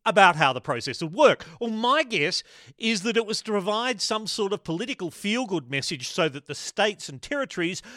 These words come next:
might be more inclined to drop their restrictions. Remember, it's not the federal government's power. And help fix his problems with the so-called economy that his party's donors are having a whinge about.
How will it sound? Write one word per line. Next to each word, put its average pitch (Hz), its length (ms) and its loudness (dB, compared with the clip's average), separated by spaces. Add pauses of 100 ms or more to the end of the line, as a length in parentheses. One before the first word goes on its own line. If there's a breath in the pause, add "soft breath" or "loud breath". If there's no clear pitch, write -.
(100 loud breath)
might 185 300 0
be 220 100 -2
more 180 240 0
inclined 160 460 -2
to 151 60 -4
drop 131 440 0
their 160 160 2
restrictions. 123 760 -8 (200 loud breath)
Remember, 147 400 0
it's - 260 -4 (100)
not 131 280 0 (120)
the 113 80 -8
federal 147 300 2
government's 107 400 -2
power. 202 360 6 (540 loud breath)
And 208 200 0
help 202 460 2 (100)
fix - 340 -2
his 143 160 -4
problems 208 520 2
with 151 160 -10
the 160 80 -12
so-called 139 680 0
economy 196 580 2 (200 loud breath)
that 170 180 6
his 160 220 -4
party's 143 500 2
donors 127 380 0
are 123 60 0
having 110 340 -2
a 101 80 -10
whinge 160 400 -2
about. 117 320 -2